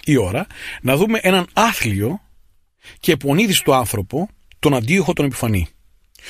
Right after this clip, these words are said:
ο οποίος ήταν βασιλιάς της Συρίας και αναγνωρίζεται εύκολα μέσα στην ιστορία, ξεχωρίζει. Είναι το μικρό κέρας,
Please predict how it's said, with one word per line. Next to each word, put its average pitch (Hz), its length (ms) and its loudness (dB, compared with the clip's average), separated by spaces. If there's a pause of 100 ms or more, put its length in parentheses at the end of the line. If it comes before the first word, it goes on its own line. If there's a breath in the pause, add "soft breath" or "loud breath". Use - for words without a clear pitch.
(300 loud breath)
ο 160 100 6
οποίος 170 420 2
ήταν 170 240 0
βασιλιάς 147 480 2
της 127 140 -2
Συρίας 104 640 -4 (600 loud breath)
και 175 120 2
αναγνωρίζεται 180 580 2
εύκολα 220 500 2
μέσα 202 180 0
στην 185 120 2
ιστορία, 160 400 2
ξεχωρίζει. 120 640 0 (440)
Είναι 202 180 2
το 190 100 2
μικρό 156 280 2
κέρας, 87 600 -4